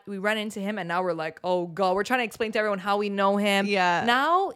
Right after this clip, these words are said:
Speaker 1: he, the rest of the night, we're, like, kind of in that awkward pickle. Like, I don't think he knows we spoke about him on the podcast.
Speaker 2: Well, because
Speaker 1: But
Speaker 2: I didn't, I didn't see him. Like, you were facing him. I was
Speaker 1: Yeah.
Speaker 2: facing, like, the girls.
Speaker 1: Yeah. But at a point, like, it was just kinda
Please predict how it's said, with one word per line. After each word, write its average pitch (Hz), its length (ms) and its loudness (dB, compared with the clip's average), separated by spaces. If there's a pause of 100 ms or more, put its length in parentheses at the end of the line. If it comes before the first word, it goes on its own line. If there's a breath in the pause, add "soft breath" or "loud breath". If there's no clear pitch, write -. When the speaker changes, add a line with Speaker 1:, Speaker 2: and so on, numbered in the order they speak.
Speaker 1:
he, - 180 -20
the 214 320 2
rest 233 280 2
of 277 60 0
the 247 40 0
night, 233 260 2
we're, 208 140 0
like, 185 380 -8
kind 269 240 0
of 240 100 -2
in 240 80 -2
that - 240 -2
awkward 208 540 0
pickle. 208 400 -2
Like, 180 200 -2
I 202 60 0
don't 269 160 0
think 226 100 -6
he 202 60 -6
knows 180 180 -4
we 180 60 -14
spoke 175 160 -8
about 170 140 -4
him 165 80 -6
on 165 80 -10
the 170 60 -14
podcast. 170 420 -8 (160)
Speaker 2:
Well, 277 100 0
because 277 240 0
Speaker 1:
But 226 140 6
Speaker 2:
I 262 160 2
didn't, 349 360 0
I 226 140 2
didn't 311 240 -2
see 233 300 -4
him. 165 420 -2
Like, 196 220 -4
you 220 280 -6
were 320 140 -2
facing 208 440 -6
him. 180 100 -4
I 185 80 -2
was 214 160 -4
Speaker 1:
Yeah. 180 160 0
Speaker 2:
facing, 208 360 -8
like, - 280 -14
the 170 100 -8
girls. 151 540 -4
Speaker 1:
Yeah. 196 300 -2 (440 soft breath)
But 254 140 2
at 247 100 2
a 226 80 0
point, 285 400 -2
like, 254 80 -6
it 294 60 -8
was 339 80 -6
just 571 140 -2
kinda 427 200 2